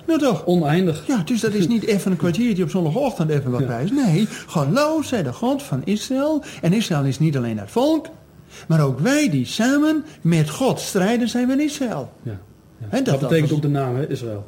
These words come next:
Speaker 1: Dat is de
Speaker 2: Daar
Speaker 1: naam.
Speaker 2: hebben we het over gehad. Ja.
Speaker 1: Dus als je die psalmen ook kijkt, er zit zo'n dieptelaag in. Alleen al als je alle psalmen hebt met bijvoorbeeld het, ehm, met het getal acht erin. Want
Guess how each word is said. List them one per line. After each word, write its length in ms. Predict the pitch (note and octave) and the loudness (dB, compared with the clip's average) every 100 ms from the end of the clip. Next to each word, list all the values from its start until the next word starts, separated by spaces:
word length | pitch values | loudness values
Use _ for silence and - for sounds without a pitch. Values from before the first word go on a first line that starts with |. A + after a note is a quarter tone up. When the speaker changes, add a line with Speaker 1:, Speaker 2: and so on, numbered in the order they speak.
| - | -6
Speaker 1:
Dat 100 | B2 | -4
is 20 | |
de 60 | C3 | 0
Speaker 2:
Daar 80 | A#3 | 0
Speaker 1:
naam. 60 | B3+ | 0
Speaker 2:
hebben 180 | A#2 A2+ | -2 -6
we 40 | |
het 0 | |
over 80 | - | -6
gehad. 160 | B2+ A#2+ | -4 -2
Ja. 40 | |
Speaker 1:
Dus 180 | A3+ - - - - - | -2 -4 -14 -20 -20 -2
als 160 | G3+ | 0
je 60 | F#3+ | 2
die 120 | E3+ | 0
psalmen 500 | - - D4 D4 E3 | -2 -4 -2 2 2
ook 120 | B2+ | 2
kijkt, 200 | - C3 | -2 -2
er 60 | F#3+ | -2
zit 220 | F#3+ G3+ | -2 -4
zo'n 400 | - D#4 C#4+ G#3 | -4 -2 0 0
dieptelaag 800 | - E4+ E4 - G#3+ G3+ G#3+ G#3 G3+ | -2 -6 -6 -4 -2 -2 -2 -2 0
in. 260 | A#3 A#3+ - - | 0 -2 -4 -6
Alleen 420 | D3+ G#3+ C4 B3 | -2 0 2 2
al 200 | A#3 A3+ - | 0 -2 -2
als 180 | E3 | -4
je 100 | D#3 - | -4 -8
alle 380 | - B3 C4+ C#4 | -6 -2 0 -2
psalmen 800 | C4+ - - A3 G#3+ A3 A3 A3+ A3 - | -4 -10 -6 -2 0 2 2 0 -2 -12
hebt 340 | - G#3 G#3+ - | -4 -2 -2 0
met 200 | F3 F3+ | 0 2
bijvoorbeeld 840 | E3 D3+ A3+ A3+ F3+ F3 F#3+ F#3 - - - - | 0 -2 -2 -2 0 0 -2 -6 -16 -20 -20 -6
het, 260 | - D#3+ - | -2 -2 -4
ehm, 300 | - D3 C#3 D3+ - | -2 0 0 -2 -2
met 180 | E3+ | -2
het 140 | D#3 D3+ | -2 -4
getal 460 | - D#3 D#3+ D3 D3+ | -6 -4 -4 -4 -4
acht 300 | C#4 A3 - | -6 -6 -8
erin. 320 | A#2 A2 G#2 - - - - _ - - - | -8 -8 -10 -12 -20 -20 -20 _ -20 -20 -12
Want 160 | - D#3 | -4 -4